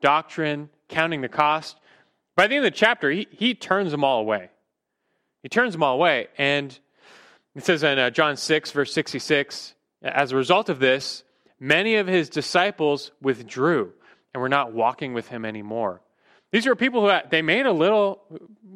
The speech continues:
I don't know, it's, might not say profession, but they were like, "Wow, I'm gonna follow this guy. I, I'm, I'll follow him around. He's gonna be my guru, my rabbi, my teacher."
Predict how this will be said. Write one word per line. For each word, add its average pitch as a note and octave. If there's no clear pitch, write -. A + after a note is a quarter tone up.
I A#3+
don't B3
know, G3
it's, -
might F#3
not E3
say C#3+
profession, F3
but B2+
they D#3
were F3
like, C#3
"Wow, D#3
I'm D#3
gonna A3
follow F3+
this A2+
guy. F#2+
I, B2
I'm, C#3+
I'll A#2+
follow D#3+
him E3
around. C#3
He's C3+
gonna C#3+
be C#3
my C3+
guru, A#2+
my A#2
rabbi, A#2
my G#2
teacher." -